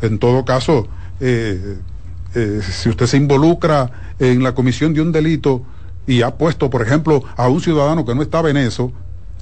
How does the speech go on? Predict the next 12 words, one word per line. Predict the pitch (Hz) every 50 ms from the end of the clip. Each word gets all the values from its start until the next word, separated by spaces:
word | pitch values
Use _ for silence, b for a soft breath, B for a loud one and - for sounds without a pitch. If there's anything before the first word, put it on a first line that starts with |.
| - -
a | - 127 -
cometer | - 123 117 - - 165 190
un | 196 175
delito | 143 139 175 - 156 123
contra | 147 131 120 - 120
su | - - 120 104
propia | 143 170 170 185
empresa, | 180 160 147 151 143 147 131 143 160 160 B B B B B B B B B
es | 139 131 -
obvio | 131 135 135 135 151 131
que | 104 110
usted | 101 - - 123 131 135